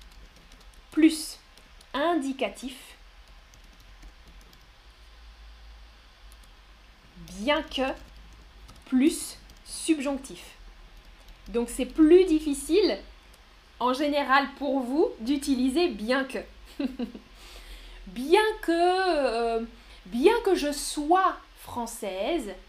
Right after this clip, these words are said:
je fais parfois des erreurs grammaticales. Bien que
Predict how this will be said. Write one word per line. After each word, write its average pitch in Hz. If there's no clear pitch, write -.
je 220
fais 392
parfois 240
des 220
erreurs 185
grammaticales. 202
Bien 294
que 320